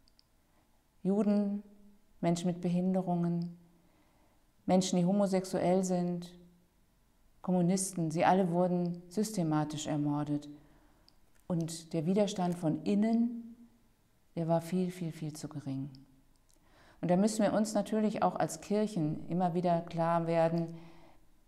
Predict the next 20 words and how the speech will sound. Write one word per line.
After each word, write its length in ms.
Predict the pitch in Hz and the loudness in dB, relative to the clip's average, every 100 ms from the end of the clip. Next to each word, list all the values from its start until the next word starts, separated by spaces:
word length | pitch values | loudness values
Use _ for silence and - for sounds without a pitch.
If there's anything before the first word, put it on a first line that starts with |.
| _ _ _ _ _ _ | _ _ _ _ _ _
dass 260 | 156 156 | -4 0
auch 220 | 160 151 - - - _ - | -2 -2 -8 -20 -20 _ -14
wir 580 | 143 160 220 156 135 151 - - - - - - - - - | -4 0 2 2 0 -6 -14 -20 -20 -20 -20 -20 -20 -20 -2
da 220 | 156 151 | 2 2
nicht 280 | 165 185 - | 2 -2 -4
so 500 | 175 190 220 226 226 - | -2 0 -2 -4 -6 -10
beteiligt 540 | - 175 170 175 185 - | -10 -4 0 0 0 -2
waren, 180 | 165 160 | -2 -2
wie 80 | |
das 180 | 160 160 | -4 -6
hätte 180 | 160 156 | -8 -8
sein 280 | 156 151 147 | -4 -2 -2
müssen. 380 | 143 - 139 - - _ _ _ _ _ _ _ _ _ - _ _ | -6 -8 -12 -14 -20 _ _ _ _ _ _ _ _ _ -20 _ _
Gerade 280 | - 185 180 | -2 4 4
in 100 | 170 | 4
der 120 | 170 | 0
Kirche 340 | 170 190 185 156 | 0 0 0 0
gab 180 | 151 151 | -2 -2
es 180 | 147 | -4
ja 240 | - 143 | 0 -2